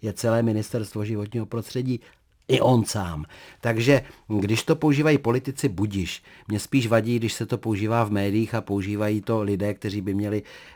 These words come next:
kultivovat jazyk. „O čem je o tom?“ zní asi otázka hamletovská. Je to i o zjednodušování jazyka. My si zjednodušujeme jazyk a tím zjednodušeně myslíme.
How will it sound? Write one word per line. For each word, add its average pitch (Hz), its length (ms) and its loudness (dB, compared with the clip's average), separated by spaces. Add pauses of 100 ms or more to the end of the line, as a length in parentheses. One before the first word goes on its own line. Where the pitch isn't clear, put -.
kultivovat 107 600 4
jazyk. 101 420 0 (300)
„O 113 120 -4
čem 185 220 -2
je 170 80 2
o 127 100 2
tom?“ 98 440 -2
zní 107 220 -2
asi 95 220 -8
otázka 98 480 -6
hamletovská. 90 720 -8 (560)
Je 98 360 -2
to 156 480 2
i 139 160 4
o 147 120 4
zjednodušování 120 960 2
jazyka. 101 420 -2
My 92 120 -2
si 104 160 -6
zjednodušujeme 127 720 2
jazyk 107 380 0
a 104 80 -6
tím 117 280 0
zjednodušeně 107 680 -4
myslíme. 98 580 -4